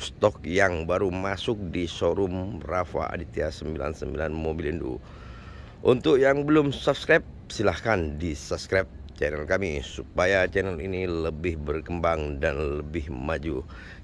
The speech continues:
Kita akan mereview mobil yang baru masuk ke showroom kami. Ikutin terus channel YouTube Rafa Aditya sembilan sembilan Mobil Indo.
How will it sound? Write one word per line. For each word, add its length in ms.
Kita 380
akan 260
mereview 840
mobil 680
yang 400
baru 400
masuk 400
ke 220
showroom 480
kami. 480
Ikutin 480
terus 400
channel 260
YouTube 380
Rafa 400
Aditya 320
sembilan 400
sembilan 340
Mobil 460
Indo. 240